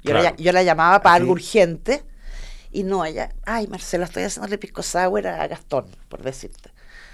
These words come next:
Speaker 1: Ay, Dios mío, no, a esta altura de vida nadie puede estar haciéndole pisco sour al, al, al hombre con, que vive cuando hay algo urgente dando vueltas. No, no sé cómo explicarlo, pero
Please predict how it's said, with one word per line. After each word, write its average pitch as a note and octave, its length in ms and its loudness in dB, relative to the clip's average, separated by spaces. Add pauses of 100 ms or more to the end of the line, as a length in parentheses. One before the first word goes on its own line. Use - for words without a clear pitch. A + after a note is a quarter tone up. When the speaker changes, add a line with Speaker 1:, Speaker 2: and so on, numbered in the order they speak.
(560)
Speaker 1:
Ay, C3+ 240 0
Dios A#2 180 -10
mío, A#2 300 -10
no, C#3 240 0
a A#2 80 -4
esta D3 180 -6
altura C#3+ 400 2
de D3 80 2
vida E3 140 6
nadie E3+ 280 4
puede F3+ 140 2
estar F3+ 160 0
haciéndole F3+ 300 0
pisco E3+ 220 -4
sour F#3 460 8
al, E3 240 4
al, D#3 180 2
al E3 120 4
hombre E3+ 220 2
con, D#3+ 300 -2
que E3+ 120 -2
vive D#3+ 260 6
cuando E3 180 2
hay E3+ 80 4
algo E3 160 0
urgente D3+ 380 -4
dando C#3 200 0
vueltas. C3 400 -6
No, A2+ 180 -14
no - 80 -6
sé - 140 -6
cómo - 120 -2
explicarlo, B2 400 -4
pero D3 220 0